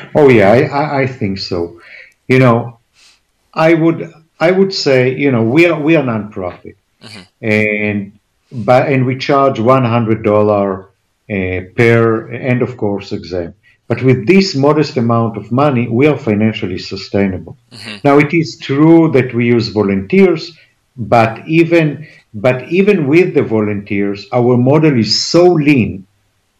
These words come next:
Speaker 1: that we show that higher education can be not only accessible and affordable, but also sustainable.
Speaker 2: Mm-hmm.
Speaker 1: And in our case, because we are nonprofit,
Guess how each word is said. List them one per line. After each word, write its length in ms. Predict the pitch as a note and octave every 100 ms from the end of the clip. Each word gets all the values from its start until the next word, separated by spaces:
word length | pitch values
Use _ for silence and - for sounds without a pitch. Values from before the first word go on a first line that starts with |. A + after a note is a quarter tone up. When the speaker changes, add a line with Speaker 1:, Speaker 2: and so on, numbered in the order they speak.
| _ -
Speaker 1:
that 600 | F#2+ F#2+ A2 A2 G#2+ - C3+
we 200 | C#3 E3
show 520 | - - F3 D3 C#3
that 180 | A#2 A#2
higher 300 | C3+ F3+ F#3
education 680 | D#3 - C3 B2+ C3 A2
can 240 | A2+ G#2 G2+
be 400 | A2+ G#2+ G#2+ - _ _ -
not 260 | D#3+ G3+
only 500 | F3+ D3 C#3 B2+ B2+
accessible 600 | - - C#3 C3 C3 A#2+
and 140 | A#2+ A2
affordable, 600 | A2+ G3 A3 G3+ E3+ C3
but 200 | C3 D3+
also 340 | C3+ C3 B2+
sustainable. 840 | A2 - - - A2+ G#2+ G2 F2 - _
Speaker 2:
Mm-hmm. 240 | - A2 G2 - - - _ _ -
Speaker 1:
And 520 | C3 C3 B2+ B2+ C3
in 220 | D#3 D#3+
our 400 | F#3+ B3 C4 G#3+
case, 420 | C#3 B2+ B2+ - D#3
because 320 | E3 A3 G3+
we 140 | G3+
are 80 | D#3
nonprofit, 880 | D3 C#3+ C3+ - G2+ G2 - C3